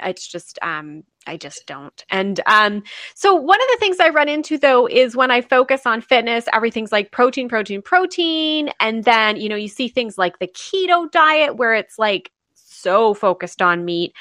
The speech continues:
How do you find getting that balance in terms of a really strong protein at every meal? Like, what are some of the tips that you use to work in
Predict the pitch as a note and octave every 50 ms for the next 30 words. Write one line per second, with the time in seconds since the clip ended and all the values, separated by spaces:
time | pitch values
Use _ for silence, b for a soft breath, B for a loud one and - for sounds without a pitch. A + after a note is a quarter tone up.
0 | B B B B B B B - F#4 G#4 A#4+ C5+ D#5 D5 B4+ G#4+ G4 F#4 F4+ F4
1 | - _ - D4 C4+ C4 B3+ B3 B3 B3 B3 B3 B3 B3+ - - - - A#3 A3
2 | G#3+ A3+ A3+ A3+ A3+ A3 G#3+ G3 G#3+ G3+ - - F#3+ F#3 - - D#3+ F3 G3+ G3+
3 | F#3+ F3 F3 - - F#3+ G3 G3 F3+ - F3+ G#3 G3+ F#3+ G3 F3 - G3+ F#3 F#3
4 | F3+ E3 D#3+ - _ - - F#3 F#3 F#3 F#3 E3+ G#3 A3 G#3 A3 G#3+ F#3+ - -
5 | G3+ F#3 F3+ F#3 F#3+ F3+ - G3+ F#3+ F#3 F#3 - - G3+ F#3+ F3+ F#3 F#3 F3+ F3
6 | - D#3 - F3 F3 - F#3 F3+ F3 F3 F3+ F3+ F3 E3 D#3+ D#3+ D#3+ E3+ - -
7 | G#3+ A3+ B3+ C#4 C4+ - - C#4+ C#4 C#4+ C4 B3 A#3+ - - - G3 - - -
8 | - G3 F3 - E3 E3+ F3+ F#3 F3+ F3+ F3+ E3+ E3 - - - F3+ E3+ D#3+ D#3
9 | F3 E3+ E3+ - - - E3+ E3 E3 E3 E3 D#3+ D#3+ E3